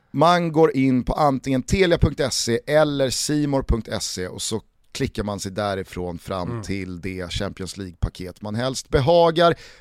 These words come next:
Speaker 1: Men man kan alltså följa alla matcher från Champions League via Telia och C More.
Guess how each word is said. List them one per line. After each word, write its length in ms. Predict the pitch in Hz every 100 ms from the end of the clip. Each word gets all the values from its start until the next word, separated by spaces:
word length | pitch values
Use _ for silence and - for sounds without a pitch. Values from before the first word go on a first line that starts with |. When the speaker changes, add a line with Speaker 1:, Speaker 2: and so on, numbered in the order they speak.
| -
Speaker 1:
Men 380 | 143 151 139 107 -
man 180 | 123 123
kan 300 | 127 120 110
alltså 360 | 98 - 110
följa 520 | 98 - 135 107 95 98
alla 420 | 156 143 120 117
matcher 560 | 123 - - 110 98 -
från 240 | - 135
Champions 340 | 110 107 101 -
League 180 | 92 82 -
via 300 | 95 95 87
Telia 480 | - 92 85 85 82 _ _
och 340 | 90 - - - -
C 120 | - 107 90
More. 200 | 82